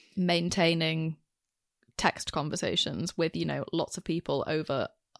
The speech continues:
long stretches of time, it can just sometimes feel, and I don't mean this to sound terrible if any of my friends ever hear this, but it's <laughs> kind of like you send a text to someone, but then they reply,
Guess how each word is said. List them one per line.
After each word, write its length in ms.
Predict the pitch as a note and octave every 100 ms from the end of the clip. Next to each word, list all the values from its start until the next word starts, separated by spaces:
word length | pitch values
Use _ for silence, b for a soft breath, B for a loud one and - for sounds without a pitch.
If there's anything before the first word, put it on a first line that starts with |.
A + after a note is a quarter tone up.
| -
long 280 | F3 E3 D#3+
stretches 360 | - - -
of 100 | -
time, 440 | - E3 - F#2+ F#3+ B B B B -
it 120 | -
can 180 | A3+ G#3
just 240 | C4 -
sometimes 680 | C#4 D4+ D4 D4+ D4 C#4+ - -
feel, 400 | - A#3 G#3+ -
and 160 | G3 - _ _ _ _ _
I 80 | F#3+
don't 340 | G#3 G#3 A#3+ -
mean 140 | A3
this 180 | G#3 -
to 60 |
sound 240 | G3+ E3+ F3
terrible 280 | E3+ F3 E3
if 100 | -
any 180 | E3+ E3
of 140 | F3+
my 140 | E3+
friends 280 | F3+ E3 D#3+
ever 160 | D3+ E3+
hear 220 | F3+ F3+
this, 240 | - F#3
but 260 | - D#3 A2
it's 120 | -
<laughs> 340 | - - - -
kind 240 | A#3+ A3
of 100 | -
like 220 | - - B B B B B
you 120 | - G#3
send 220 | A3+ A3+
a 40 |
text 300 | A3 A#3 -
to 60 | G#3
someone, 440 | E3+ E3 D#3+ F3 - _ - _ _ _ _ _ -
but 100 | F#3
then 220 | G3 G3
they 140 | G3+
reply, 720 | G3 F#3 C4 A3+ D#3+ C3 F3